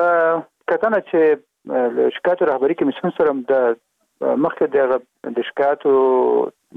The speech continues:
د ترلاسه کولو یا د ثبت په موده کې درلوده.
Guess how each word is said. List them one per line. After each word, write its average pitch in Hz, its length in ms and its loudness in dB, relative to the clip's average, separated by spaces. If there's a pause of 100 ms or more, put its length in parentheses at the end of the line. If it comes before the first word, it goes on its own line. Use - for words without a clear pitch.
د 123 140 0
ترلاسه - 340 -4
کولو 151 240 2 (100)
یا 127 120 2
د - 40 -20 (100)
ثبت 185 220 -2
په 165 140 -4
موده 143 180 0
کې 135 160 -12
درلوده. 175 340 0